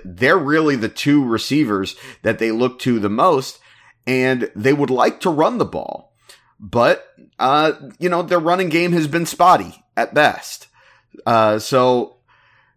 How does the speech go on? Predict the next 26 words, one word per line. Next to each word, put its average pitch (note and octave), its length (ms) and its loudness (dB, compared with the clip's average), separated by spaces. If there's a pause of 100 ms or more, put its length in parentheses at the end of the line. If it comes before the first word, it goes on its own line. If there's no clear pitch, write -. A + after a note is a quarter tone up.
(600)
if D3+ 160 -10
there's D3+ 240 0
one F3 220 -2
thing F#3 240 0
that C3 160 -2
they C#3+ 160 2
need D#3 220 -2
to B2+ 80 -4
do C3+ 460 0
to B2+ 160 -4
really B2+ 680 2 (1000)
get B2 200 -2
this C3 200 0
offensive B2+ 540 2
go-, A2+ 240 -2
offense B2 440 0
going C3 460 0
and G#2+ 440 -2 (720)
looking B2+ 460 0
at A2+ 240 0
the G#2+ 60 -6
matchup G#2+ 460 -2
against A#2 320 -4
the G#2+ 60 -8
Dolphins G#2+ 500 -2
defense, B2+ 380 -2